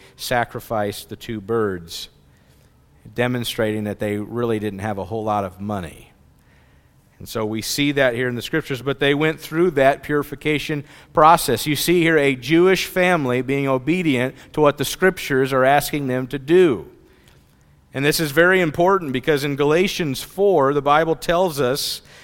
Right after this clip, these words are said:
that at the right time, God sent his Son to be born of a woman,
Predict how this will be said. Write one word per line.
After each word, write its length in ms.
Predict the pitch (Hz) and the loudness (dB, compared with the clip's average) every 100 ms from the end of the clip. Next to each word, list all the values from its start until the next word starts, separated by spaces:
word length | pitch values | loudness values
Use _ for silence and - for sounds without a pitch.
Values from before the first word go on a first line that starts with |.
| - | -2
that 120 | 156 | 2
at 480 | 147 139 - - - | 2 0 -6 -20 -6
the 100 | 135 | -2
right 480 | 131 139 170 208 - | 0 4 4 2 -2
time, 540 | - 190 190 156 110 107 | -2 2 4 4 2 -2
God 360 | 143 156 160 | 0 2 0
sent 340 | - - 190 202 | -2 -2 -2 -2
his 300 | 165 185 175 | -2 -2 -2
Son 540 | - 180 123 120 151 - - - | 0 2 2 2 -4 -10 -20 -6
to 100 | - | -2
be 160 | 135 131 | 0 0
born 560 | 117 113 151 180 208 214 | -2 0 4 4 4 4
of 140 | 208 | 4
a 60 | 202 | 2
woman, 580 | 185 143 127 135 160 | 2 2 2 -2 -4